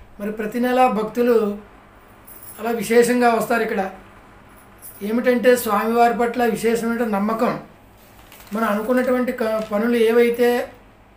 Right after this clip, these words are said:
మన మనసులో అనుకుంటామో ఆ కోరికలు తీర్చే విధంగా ఇక్కడ భక్తులు ఈ కళ్యాణ మహోత్సవాలు జరిపించుకుంటారు.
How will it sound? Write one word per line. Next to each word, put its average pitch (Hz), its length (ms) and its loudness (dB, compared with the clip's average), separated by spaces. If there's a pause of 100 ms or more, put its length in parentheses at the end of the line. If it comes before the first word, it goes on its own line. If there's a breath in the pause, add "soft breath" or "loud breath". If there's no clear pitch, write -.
(140)
మన 214 120 -10
మనసులో 220 480 -4
అనుకుంటామో 226 640 -2
ఆ 240 120 -2
కోరికలు 226 400 -4
తీర్చే 226 420 -2
విధంగా 226 340 -2
ఇక్కడ 226 160 -4
భక్తులు 202 380 -4
ఈ 220 80 0
కళ్యాణ 220 320 -4
మహోత్సవాలు 220 440 -4
జరిపించుకుంటారు. 214 760 -6